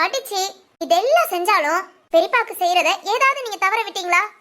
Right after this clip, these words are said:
காலையில எழுந்து பெரியப்பாக்கு என்னென்ன செய்யணுமோ அதை நைட் வரைக்கும் செஞ்சுட்டு வீட்டு வேலையெல்லாம் பார்த்து பிள்ளைகளை பார்த்து. பெரியமா, பொம்பளைங்க ஒரு வாரம் வீட்டுல இல்லைன்னா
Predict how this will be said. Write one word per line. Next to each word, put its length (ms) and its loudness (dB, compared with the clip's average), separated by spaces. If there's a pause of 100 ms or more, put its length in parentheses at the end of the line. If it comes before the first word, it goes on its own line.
(120)
காலையில 440 2
எழுந்து 260 -4
பெரியப்பாக்கு 320 0
என்னென்ன 380 -2
செய்யணுமோ 500 -2
அதை 180 -6
நைட் 280 -2
வரைக்கும் 320 0
செஞ்சுட்டு 480 -2 (240)
வீட்டு 280 -2
வேலையெல்லாம் 360 2
பார்த்து 320 -2
பிள்ளைகளை 380 0
பார்த்து. 420 2 (240)
பெரியமா, 300 0 (300)
பொம்பளைங்க 500 0
ஒரு 220 2
வாரம் 280 0
வீட்டுல 20 -2
இல்லைன்னா 600 0